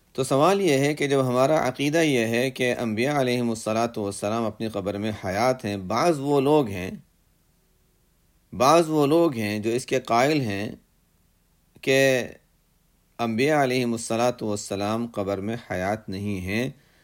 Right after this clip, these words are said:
اور حضور اقدس صلی اللہ علیہ وسلم کے بارے میں بھی ان کا یہی عقیدہ ہے اور یہ کہنا ہے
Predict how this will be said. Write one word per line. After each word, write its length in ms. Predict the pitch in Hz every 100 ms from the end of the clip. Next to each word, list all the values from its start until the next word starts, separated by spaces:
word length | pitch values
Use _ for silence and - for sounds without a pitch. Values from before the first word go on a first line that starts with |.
| _
اور 400 | - 117 127 120
حضور 480 | 117 - 110 110 123
اقدس 380 | 113 110 - 135
صلی 220 | - 113
اللہ 180 | 110 107
علیہ 560 | 110 110 104 101 104 101
وسلم 520 | 92 - 101 139 147
کے 140 | 143
بارے 300 | 117 107 110
میں 160 | 107 101
بھی 120 | 110
ان 140 | 110 104
کا 100 | 104
یہی 280 | 95 101 104
عقیدہ 420 | 92 92 98 92
ہے 200 | 95 101
اور 140 | 98
یہ 140 | 92 90
کہنا 400 | 87 87 98 104
ہے 160 | 123